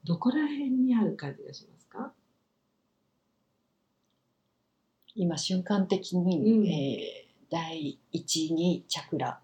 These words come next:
Speaker 2: あたり。
Speaker 1: だ-、丹田のあたりですね。
Speaker 2: はい、そうですね。
Speaker 1: はい。じゃあ、まあ、丹田に、じゃあちょっと今の、今だけの感じでしょ。さ-、そこに素晴らしい宝石があります。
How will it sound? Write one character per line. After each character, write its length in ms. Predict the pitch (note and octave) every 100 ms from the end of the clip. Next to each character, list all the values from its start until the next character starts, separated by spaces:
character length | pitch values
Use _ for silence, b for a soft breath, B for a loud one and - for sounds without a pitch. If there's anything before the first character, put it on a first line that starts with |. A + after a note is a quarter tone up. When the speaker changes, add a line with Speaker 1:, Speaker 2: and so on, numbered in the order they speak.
| _ _
Speaker 2:
あ 120 | F#3 -
た 160 | B3
り。 160 | A3 F#3
Speaker 1:
だ-、 0 |
丹 0 |
田 180 | C3+ G#2+
の 80 | -
あ 40 |
た 140 | F#3+ F3+
り 40 |
で 60 | D3+
す 160 | E3
ね。 0 |
Speaker 2:
は 0 |
い、 0 |
そ 0 |
う 20 | G#3+
で 100 | A3+
す 100 | G#3
ね。 60 |
Speaker 1:
は 80 | D#3+
い。 180 | D#3+ -
じ 80 | G#3
ゃ 20 |
あ、 40 | G3
ま 60 |
あ、 80 | G3
丹 320 | - G#4 D#4+
田 80 | G3
に、 520 | D3 C3+ D#3+ F#3 C#3 b b -
じ 80 | D4
ゃ 20 |
あ 20 |
ち 80 | G#4
ょ 40 |
っ 20 |
と 80 | G4+
今 240 | F4+ G4 A#3+
の、 160 | - -
今 200 | D4 A3
だ 120 | F3
け 100 | D#3+
の 100 | D#3
感 200 | D#3+ D3
じ 60 |
で 80 | C3
し 120 | -
ょ。 20 | A#3+
さ-、 200 | A#3 G#3
そ 120 | G#3
こ 140 | A3
に 100 | G#3+
素 260 | G3 F#3 F#3+
晴 160 | A3+ D4+
ら 80 | D#4
し 100 | E4
い 100 | A3+
宝 160 | F#3+
石 300 | E3+ E3+ D#3
が 80 | D3+
あ 60 | C#3
り 100 | -
ま 160 | -
す。 180 | -